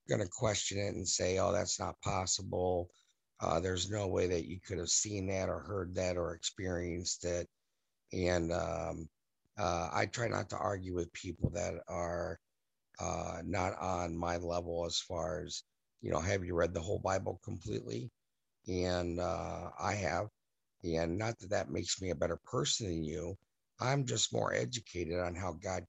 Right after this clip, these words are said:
communicates with us, and I can understand and accept your experiences, uh, because of what I've read. So that, that's all. I'm just,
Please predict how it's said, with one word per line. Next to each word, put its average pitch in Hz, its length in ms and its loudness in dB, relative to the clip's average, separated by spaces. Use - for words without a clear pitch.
communicates 107 760 -4
with 78 120 -6
us, 87 400 -4
and 110 120 0
I 110 120 0
can 92 500 -4
understand 101 680 0
and 90 140 -2
accept - 520 -2
your 90 160 -2
experiences, 87 1160 -2
uh, 92 220 2
because 98 400 -4
of 82 80 -4
what 87 180 0
I've 80 140 2
read. 80 300 -2
So 104 440 0
that, 160 220 0
that's 180 280 0
all. 117 160 4
I'm 151 140 2
just, 151 260 2